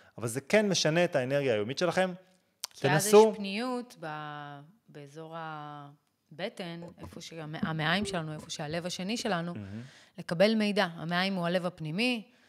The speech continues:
Speaker 2: הוא הלב הפנימי, ומשם
Speaker 1: אני
Speaker 2: אנחנו
Speaker 1: עברתי
Speaker 2: מקבלים
Speaker 1: ניתוח,
Speaker 2: מידע.
Speaker 1: הייתי מאושפז אחת עשרה ימים, מתוכם שבע-, שמונה ימים בצום. שמונה ימים ללא אוכל, חבר'ה. ותוך כדי החצי השני, המחצית השנייה של האשפוז, התחלתי לעשות מדיטציות,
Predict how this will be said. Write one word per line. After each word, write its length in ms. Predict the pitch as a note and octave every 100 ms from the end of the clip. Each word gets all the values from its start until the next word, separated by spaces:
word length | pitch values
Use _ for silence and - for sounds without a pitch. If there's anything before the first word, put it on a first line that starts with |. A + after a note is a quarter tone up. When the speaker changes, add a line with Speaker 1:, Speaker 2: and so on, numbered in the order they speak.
| _ _ _
Speaker 2:
הוא 200 | - D#3
הלב 200 | D#3+ E3+
הפנימי, 520 | D#3+ D#3+ D3+ G#3+ G#3 D#3+
ומשם 200 | D3+ A2+
Speaker 1:
אני 160 | C3+
Speaker 2:
אנחנו 160 | D3+ D#3+
Speaker 1:
עברתי 240 | D#3+ E3
Speaker 2:
מקבלים 140 | C#3+ C3+
Speaker 1:
ניתוח, 560 | D#3+ E3 D#3+ - - -
Speaker 2:
מידע. 300 | E3+ E3 D#3+ C#3+ _ _ _ _ _ -
Speaker 1:
הייתי 200 | B2 B2+
מאושפז 420 | B2 - B2+ A2+
אחת 240 | A2 C3
עשרה 120 | - C#3
ימים, 300 | C#3 C#3+ C#3
מתוכם 460 | G#2+ A2 B2+ B2+ B2+
שבע-, 440 | - - G#2+ G2 -
שמונה 440 | - A#2+ A#2+ D3+
ימים 200 | E3+ F#3
בצום. 380 | D#3+ - F3+ A2+ - _ _ _ _
שמונה 600 | - - - C3 C#3 C#3
ימים 320 | E3 F3+ F#3+
ללא 340 | F#3+ F#3 F#3+ E3+
אוכל, 320 | E3 - G2
חבר'ה. 340 | - C3 A2+ F2+ - _ _ _ _ _ _
ותוך 400 | G#2 A2+ D#3+ D#3
כדי 720 | - C#3+ D3+ D#3 D3+ D3 C#3+ C3+
החצי 500 | A2+ A2 - D#3 D3
השני, 440 | B2 B2+ D3+ G3 D#3
המחצית 460 | G#2+ - A2+ -
השנייה 260 | - B2 C3+
של 160 | D3 A#2
האשפוז, 360 | G#2 - B2+
התחלתי 260 | - A#2+ A2
לעשות 260 | G#2 A#2 G#2
מדיטציות, 720 | G2 G2 D3+ - G2+ G2+ -